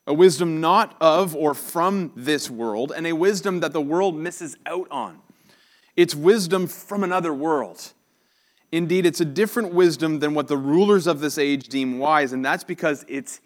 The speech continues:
hidden from them. And it's used to be, and it used to be hidden from us before we believed. We didn't see the wisdom in the cross. The crucified Christ was once a secret or mystery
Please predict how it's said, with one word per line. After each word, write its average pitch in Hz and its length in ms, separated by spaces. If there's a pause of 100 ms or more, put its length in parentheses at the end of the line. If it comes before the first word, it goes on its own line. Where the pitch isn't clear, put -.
(120)
hidden 156 480
from 95 300
them. 85 180 (1500)
And 131 120
it's 127 140
used 170 440
to 160 60
be, 147 180 (180)
and 156 140
it 147 140
used 190 220
to 196 60
be 170 140
hidden 170 340
from 143 320
us 180 280
before 139 400
we 143 140
believed. 143 840 (920)
We 160 160
didn't 190 220
see 202 460
the 143 120
wisdom 165 460
in 156 100
the 156 60
cross. 160 420
The 151 100
crucified 170 880
Christ 165 440 (240)
was 160 200
once 160 280
a 165 100
secret 160 560
or 147 160
mystery 143 800